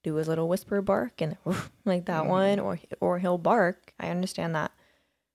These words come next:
Speaker 1: But it's when I, when it's a continued thing of,
Speaker 2: Mm-hmm.
Speaker 1: like, he's barked five times, it's like,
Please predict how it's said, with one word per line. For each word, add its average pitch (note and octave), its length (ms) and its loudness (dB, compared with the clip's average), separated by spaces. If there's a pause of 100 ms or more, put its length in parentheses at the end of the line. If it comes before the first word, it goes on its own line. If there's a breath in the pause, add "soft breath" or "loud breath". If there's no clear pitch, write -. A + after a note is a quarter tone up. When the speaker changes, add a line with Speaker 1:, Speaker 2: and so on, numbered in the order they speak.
(120)
Speaker 1:
But F3+ 160 4
it's F3+ 220 2
when F3 140 0
I, E3 340 -2 (440)
when F#3 160 2
it's F3+ 120 0
a E3 60 0
continued E3+ 800 -4
thing F#3 400 -4 (180)
of, E3 120 -2
Speaker 2:
Mm-hmm. D#3 40 -4
Speaker 1:
like, D3 380 -8
he's E3+ 180 -6
barked C4+ 420 -2 (640)
five B3 220 -2
times, A3+ 460 -2
it's F#3 180 -10
like, - 260 -6